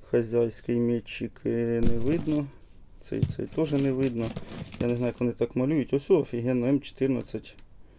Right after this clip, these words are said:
на один і п'ять. Так, тут у нас що? Шістнадцять на один, чотирнадцять на полтора, чотирнадцять на полтора до хрена. Що у нас тут? Десять на один.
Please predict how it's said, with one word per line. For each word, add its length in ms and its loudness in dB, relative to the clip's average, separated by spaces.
на 320 0
один 320 0
і 60 -2
п'ять. 360 -4
Так, 200 2
тут 240 -2
у 40 8
нас 240 4
що? 340 0
Шістнадцять 680 0
на 160 -2
один, 380 -2
чотирнадцять 680 -2
на 100 -2
полтора, 680 0
чотирнадцять 760 4
на 60 -4
полтора 560 2
до 160 0
хрена. 600 0
Що 200 -4
у 20 -2
нас 180 -4
тут? 160 -10
Десять 480 -2
на 200 -2
один. 580 -2